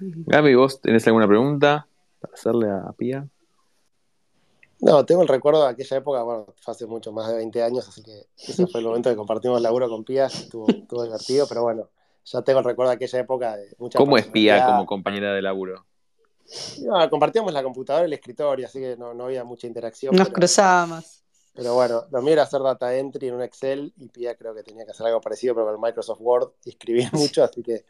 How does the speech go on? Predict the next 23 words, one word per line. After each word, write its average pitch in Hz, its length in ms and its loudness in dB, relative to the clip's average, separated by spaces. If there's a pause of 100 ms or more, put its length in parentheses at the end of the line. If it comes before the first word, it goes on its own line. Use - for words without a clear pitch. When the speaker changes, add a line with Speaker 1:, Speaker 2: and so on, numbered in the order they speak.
(120)
Speaker 3:
estábamos 131 460 0
los 123 120 0
dos 123 80 -2
medio, 131 440 -2 (320)
nada, 117 260 -8
arrancando 123 520 -6
los 110 100 -6
laburos 120 540 -4
y, 101 120 -18 (560)
y - 60 -20
haciendo 113 260 -10
lo 110 80 -8
que 101 80 -12
se 107 120 -12
podía. 120 500 -2 (480)
Pero 110 220 -4
bueno, 113 220 2
tengo, 113 380 -4
tengo 110 220 -6
buenos 110 220 -4
recuerdos, 104 500 -10
así 107 160 -14
que 104 220 -10